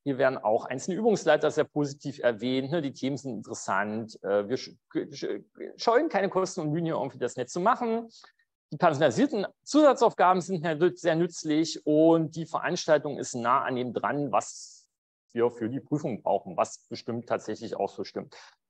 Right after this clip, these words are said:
Und es gibt noch ein paar mehr, Superskript und Übung, es wird sich Mühe gegeben, es werden Experimente gezeigt, die Quizze laden ein, äh, aktiv mitzuarbeiten.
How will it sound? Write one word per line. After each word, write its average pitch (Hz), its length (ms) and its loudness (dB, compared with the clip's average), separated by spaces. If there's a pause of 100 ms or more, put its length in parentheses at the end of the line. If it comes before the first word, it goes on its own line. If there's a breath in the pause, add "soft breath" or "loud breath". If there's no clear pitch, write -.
(180)
Und 208 380 6
es - 140 -6
gibt - 180 0
noch 151 80 6
ein 139 60 4
paar 131 120 4
mehr, 196 280 4
Superskript 160 520 -4
und 135 120 -6
Übung, 180 680 6
es 147 160 -2
wird 151 120 -6
sich - 80 -20
Mühe 143 200 0
gegeben, 127 520 -2
es - 140 -10
werden 127 120 -4
Experimente 151 560 -4
gezeigt, 123 580 0
die 123 80 -10
Quizze 127 640 2
laden 120 340 2
ein, 110 560 -6
äh, - 60 -4
aktiv - 400 -4
mitzuarbeiten. 165 880 2